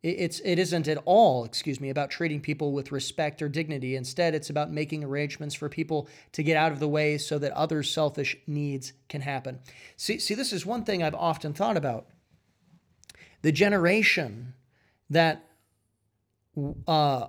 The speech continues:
that, that first came up with abortion, that aborted their children, and, and aborted their children en masse,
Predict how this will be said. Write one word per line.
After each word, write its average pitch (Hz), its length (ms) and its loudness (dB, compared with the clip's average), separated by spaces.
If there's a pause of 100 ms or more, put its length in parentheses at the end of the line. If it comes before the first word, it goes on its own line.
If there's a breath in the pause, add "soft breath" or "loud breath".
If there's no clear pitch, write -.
(140)
that, 156 460 2
that 156 160 0
first 180 200 2
came 175 140 4
up 175 100 4
with 160 120 6
abortion, 131 580 0 (320)
that 151 100 0
aborted 160 440 4
their 160 100 2
children, 131 580 -4 (320 loud breath)
and, 160 160 -2
and 170 260 0
aborted 175 420 4
their 170 100 2
children 147 400 0
en 139 140 -4
masse, 151 520 -4